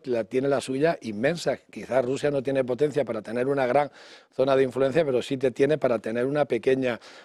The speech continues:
una pequeña zona, una pequeña zona de influencia. Y hubo una negociación y hubo un acuerdo de paz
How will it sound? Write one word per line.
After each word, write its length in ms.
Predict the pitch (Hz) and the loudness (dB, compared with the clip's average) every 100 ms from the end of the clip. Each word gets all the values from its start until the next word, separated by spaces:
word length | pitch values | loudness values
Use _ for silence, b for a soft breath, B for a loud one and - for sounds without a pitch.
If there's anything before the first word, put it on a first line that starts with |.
| B | B
una 160 | 147 135 | 0 0
pequeña 400 | 127 131 123 110 | 2 2 2 0
zona, 360 | 127 123 113 | 0 2 0
una 180 | 123 120 | 0 0
pequeña 280 | 117 120 117 | 0 0 0
zona 180 | 117 113 | -2 -2
de 60 | |
influencia. 560 | 107 - 107 151 202 175 | -4 -2 0 2 2 0
Y 140 | 117 | 2
hubo 180 | 135 151 | 4 4
una 160 | 156 143 | 4 2
negociación 680 | 131 123 123 110 156 180 139 | 0 -2 -2 -2 -2 -2 2
y 100 | 156 | 4
hubo 160 | 160 | 4
un 100 | 147 | 2
acuerdo 360 | 131 127 123 120 | 2 2 0 0
de 120 | 117 | 0
paz 260 | - 160 | 2 2